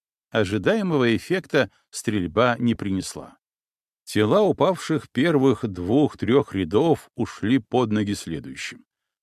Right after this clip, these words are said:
А эти следующие видели перед собой непонятных людей, в их понимании безоружных.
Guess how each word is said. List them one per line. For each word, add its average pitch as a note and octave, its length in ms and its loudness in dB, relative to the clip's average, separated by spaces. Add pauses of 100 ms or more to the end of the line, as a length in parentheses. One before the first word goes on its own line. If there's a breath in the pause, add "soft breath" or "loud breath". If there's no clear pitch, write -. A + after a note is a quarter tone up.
(140)
А G#2+ 100 2
эти C3+ 280 2
следующие B2+ 840 -2
видели D#3 440 0
перед B2 260 -2
собой D#3+ 420 2
непонятных B2+ 720 2
людей, A2 540 0 (200 soft breath)
в F2+ 200 -4
их - 160 -4
понимании B2+ 580 2
безоружных. G2 840 0